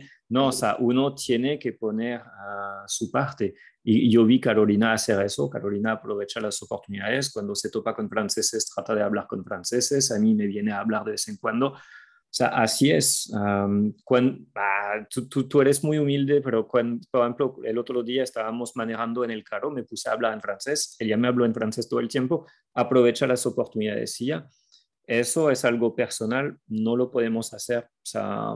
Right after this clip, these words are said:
para ustedes. Entonces, esto toca ser muy, muy claro con eso.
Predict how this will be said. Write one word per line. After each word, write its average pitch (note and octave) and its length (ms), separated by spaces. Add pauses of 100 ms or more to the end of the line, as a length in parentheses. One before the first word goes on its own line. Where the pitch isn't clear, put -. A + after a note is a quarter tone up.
(120)
para G#2 200
ustedes. G#2 640 (1000)
Entonces, G#2+ 400
esto A#2+ 220
toca A#2 240
ser A2+ 180
muy, A#2 200
muy A#2 220
claro A2 320
con G#2+ 180
eso. G#2 380